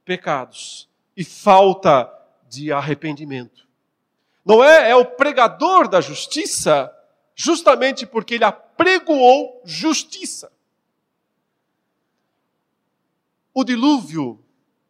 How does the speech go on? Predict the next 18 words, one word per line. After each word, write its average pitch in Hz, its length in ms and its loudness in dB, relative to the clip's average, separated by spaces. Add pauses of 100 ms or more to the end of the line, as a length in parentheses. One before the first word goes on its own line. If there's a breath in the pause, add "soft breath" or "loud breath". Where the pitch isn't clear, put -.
(340)
o 175 80 -20
fim 349 400 -12
do 262 140 -6
mundo 233 640 -2 (720)
daquele 180 340 -2
momento, 156 520 -2 (560)
foi 175 360 -4 (300)
a 151 80 -6
mais 269 340 0
pura 269 580 0 (340)
expressão 180 840 -8 (320)
da 160 440 -2 (600)
justiça - 1120 -14 (220)
de 131 140 -16
Deus. - 640 -18 (480)
Misericórdia 247 1600 -2 (640)
ficou 214 340 -2
restrita 175 1000 -6